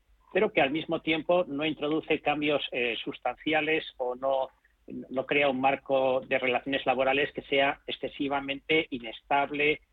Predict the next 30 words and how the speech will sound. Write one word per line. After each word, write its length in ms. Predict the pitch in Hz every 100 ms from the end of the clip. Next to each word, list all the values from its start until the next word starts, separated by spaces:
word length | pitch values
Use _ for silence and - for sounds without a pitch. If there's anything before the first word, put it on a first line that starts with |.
| _
o, 180 | - 131 135
o, 180 | 127 -
o 120 | 135
poco 260 | 147 151 147
fiable 360 | 151 147 160
desde 180 | 151 135
el 60 | -
punto 240 | 135 139
de 100 | 139
vista 260 | 139 - 143
de, 220 | 135 120
de 140 | 123
las 180 | 120 -
autoridades 560 | 117 - 117 120 127 117
europeas. 600 | 120 107 107 120 110 101 - _ _ -
En 80 | 139
ese 100 | 151
sentido, 320 | 156 143 196
el 60 | 143
gobierno 280 | 120 131
yo 100 | 143
creo 120 | 135 139
que 80 |
tiene 180 | 135 135
un 80 | 127
gran 200 | 131 135
interés, 280 | 127 131 117
la 280 | - - 127
presidencia, 600 | 135 143 143 120 107
¿eh? 60 | 131